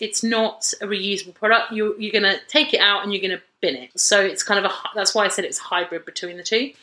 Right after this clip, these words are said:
And then the last thing that we looked at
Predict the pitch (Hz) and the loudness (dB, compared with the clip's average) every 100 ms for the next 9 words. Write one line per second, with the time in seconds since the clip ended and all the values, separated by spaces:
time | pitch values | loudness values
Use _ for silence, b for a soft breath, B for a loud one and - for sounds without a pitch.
0 | B B B B B - 233 247 247 247 | B B B B B 0 4 6 6 4
1 | 240 - _ _ - 240 226 220 - - | 2 -2 _ _ 4 6 6 6 2 -10
2 | 220 240 277 370 359 - 226 202 185 254 | -4 0 4 2 2 0 2 0 2 4
3 | 240 175 - - 160 151 | 4 2 -2 -6 -6 -4